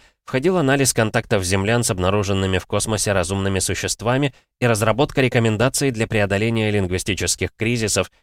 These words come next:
и недопонимания между разными типами логик. За время выхода в глубины галактики земные разведчики уже полсотни раз встречались с представителями других цивилизаций,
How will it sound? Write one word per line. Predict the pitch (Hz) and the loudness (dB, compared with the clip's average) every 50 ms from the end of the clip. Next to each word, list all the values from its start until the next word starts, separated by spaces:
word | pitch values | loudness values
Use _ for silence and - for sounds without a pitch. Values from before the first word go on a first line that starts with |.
| _ - | _ -6
и | - 90 90 | -4 -2 0
недопонимания | 90 87 78 80 - 92 85 85 87 104 104 98 90 85 | 0 0 -2 -2 -2 -2 -2 0 0 0 0 0 0 0
между | 82 85 82 78 78 82 | 0 -2 -2 -2 -2 0
разными | 85 85 82 82 87 90 87 85 | 0 0 0 0 -2 -4 -4 -4
типами | - 92 87 - 87 87 87 | -6 -6 -4 -4 -2 -2 0
логик. | 87 98 110 107 85 71 - - _ _ _ _ _ _ _ _ _ - 98 | 0 0 0 -2 -2 -6 -12 -12 _ _ _ _ _ _ _ _ _ -8 -4
За | 87 95 92 | -2 -2 0
время | 90 104 110 107 104 98 | 2 2 2 2 2 2
выхода | 92 110 107 - 98 90 92 87 | 2 2 0 0 0 0 0 0
в | 78 76 | 0 -2
глубины | 87 92 90 87 95 92 90 87 | -2 -2 0 0 0 0 0 0
галактики | 82 87 85 92 113 113 - - 95 - - 85 80 | 2 2 2 4 2 2 0 -2 -6 -4 -4 -4 -2
земные | 78 85 85 85 90 95 92 90 | -2 -2 -2 0 0 0 0 0
разведчики | 85 82 82 78 82 87 101 101 - - 90 - 90 | 2 0 0 0 0 -2 -4 -4 -4 -6 -4 -2 -2
уже | 85 85 80 87 82 | -2 -2 0 -2 -2
полсотни | - - 90 85 85 82 - 87 80 - - 85 | -2 0 0 0 0 0 -2 -4 -4 -4 -2 -2
раз | 80 82 92 101 - | 0 2 2 0 0
встречались | - - - - 82 78 - - 85 87 85 85 82 | -2 -4 -6 -4 -4 -4 -2 -2 -4 -2 -2 -2 -2
с | - - - | -2 -2 -2
представителями | - 87 90 82 - - - 87 85 90 92 - 101 95 95 92 90 | -2 -4 -4 -2 -2 -2 -2 0 0 0 0 0 0 0 0 0 -2
других | 82 - 92 85 85 98 - - | -2 -2 -4 -4 -4 -4 -6 -4
цивилизаций, | - - 90 90 87 92 92 95 98 82 73 - - - 53 - | -4 -4 -2 -2 -2 -2 0 0 0 0 0 -2 -6 -6 -8 -14